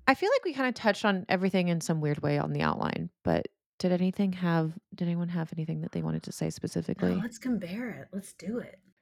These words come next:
Speaker 1: I mean, the thing that we saw, that we keep coming back to for both of these is, like, both of these movies talk so much about evil versus good in a way of, like, through, through humanity, right? Like, each one touches on, are we inherently evil? Are we inherently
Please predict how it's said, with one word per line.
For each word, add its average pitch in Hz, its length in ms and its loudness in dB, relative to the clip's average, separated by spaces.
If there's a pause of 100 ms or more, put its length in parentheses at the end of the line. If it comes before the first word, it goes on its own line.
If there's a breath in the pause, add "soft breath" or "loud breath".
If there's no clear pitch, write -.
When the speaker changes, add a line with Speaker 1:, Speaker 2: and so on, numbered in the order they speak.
Speaker 1:
I 220 60 4
mean, 240 120 6
the 240 80 6
thing 330 200 4
that 349 100 4
we 269 100 0
saw, 190 420 4 (200)
that 208 100 2
we 208 80 4
keep 233 160 -2
coming 214 220 0
back 131 160 4
to 139 140 -2
for 147 120 -2
both 135 160 -2
of 135 80 -2
these 135 220 0
is, 156 140 0
like, 147 240 -4
both 185 160 6
of 202 60 -2
these 208 160 2
movies 156 400 2
talk 156 240 -4
so 143 160 0
much 135 300 -2
about 131 380 -2 (140)
evil 160 280 4
versus 147 320 0
good 143 180 2
in 139 80 0
a 139 60 -2
way 131 240 2
of, - 160 -4
like, 127 220 -4
through, 143 840 2 (180)
through 180 200 4
humanity, 139 680 -4
right? 139 280 2
Like, 151 180 0
each 180 160 2
one 175 80 2
touches 165 300 -2
on, 139 180 -2 (160)
are 185 160 6
we 196 220 8
inherently 147 560 0
evil? 202 500 6 (260 loud breath)
Are 156 120 2
we 151 100 2
inherently 139 500 -4